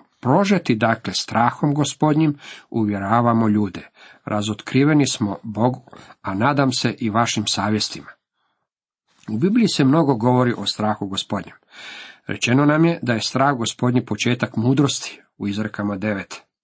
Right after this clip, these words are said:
Jedna od zamki i zabluda liberalizma je da se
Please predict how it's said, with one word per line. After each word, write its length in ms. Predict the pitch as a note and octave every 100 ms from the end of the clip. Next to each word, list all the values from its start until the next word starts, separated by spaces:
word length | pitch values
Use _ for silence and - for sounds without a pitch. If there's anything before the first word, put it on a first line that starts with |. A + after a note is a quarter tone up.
| _ - - - - -
Jedna 300 | C#3 E3+ E3+
od 240 | - C#3 B2
zamki 540 | A2+ D3+ F3+ B2+ - F#2
i 60 |
zabluda 520 | F2+ C3 C3 B2 A#2+
liberalizma 720 | G#2+ G#2+ A2 A2 A#2 C#3+ C#3+ C3
je 180 | B2
da 140 | - G#2+
se 240 | - A2